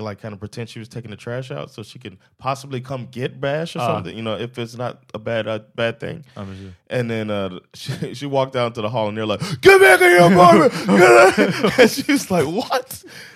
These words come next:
Speaker 1: She's like, "Uh, can I help you
Speaker 2: Ah.
Speaker 1: guys?" You know, they're like, "No, get in there." And she said that they were, like, pushing up ag-, something up against a door,
Speaker 2: Ah.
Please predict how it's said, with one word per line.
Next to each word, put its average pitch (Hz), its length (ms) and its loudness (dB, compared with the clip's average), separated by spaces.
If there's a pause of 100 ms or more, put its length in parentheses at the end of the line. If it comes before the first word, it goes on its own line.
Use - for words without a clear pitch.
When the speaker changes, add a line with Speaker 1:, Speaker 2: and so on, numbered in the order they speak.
(120)
Speaker 1:
She's 220 160 -10
like, 185 140 4
"Uh, 151 240 2
can 185 220 -2
I 185 140 0
help 214 460 -2
you 330 120 -2
Speaker 2:
Ah. 262 100 0
Speaker 1:
guys?" 320 260 0
You 302 60 -8
know, 147 100 -4
they're 151 360 0
like, 143 120 -6 (180)
"No, 254 340 -2
get 247 160 -8
in 240 140 -8
there." 190 100 -12 (180)
And 127 100 -8
she 160 100 -12
said 147 180 -4
that 120 100 -6
they 127 100 -2
were, 135 120 0 (100)
like, 117 160 -8
pushing 147 480 -10
up 135 160 -8
ag-, 127 200 -14
something 135 380 -10
up 113 120 -10
against 123 400 -14
a 110 60 -10
door, 113 540 -10 (240)
Speaker 2:
Ah. 101 260 -10